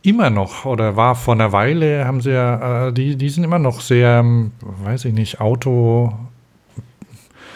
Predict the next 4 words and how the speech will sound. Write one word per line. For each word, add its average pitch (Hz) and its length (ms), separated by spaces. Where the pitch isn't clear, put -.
äh, - 60
an-, 139 480
anti-fahrradig. 123 2000
Ähm, 143 680